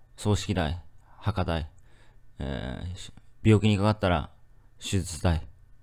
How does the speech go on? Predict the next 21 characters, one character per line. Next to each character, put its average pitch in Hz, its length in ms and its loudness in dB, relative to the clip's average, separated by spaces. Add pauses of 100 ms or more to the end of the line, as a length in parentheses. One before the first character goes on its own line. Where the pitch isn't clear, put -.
(320)
薬 95 300 0
代、 82 240 -2 (1200)
え 92 680 2
ー、 - 40 -4 (1080)
保 - 140 -2
険 92 260 0
代、 85 220 -2 (1000)
車 107 200 2
検 98 280 2
代、 82 280 -2 (960)
え 62 600 -6
ー、 - 120 -12 (420)
ス - 180 -10
マ 101 140 4
ホ 87 100 0
の 92 160 2
携 104 180 2
帯 92 140 4
代、 82 240 0 (580)
家 107 160 6
賃、 - 300 -10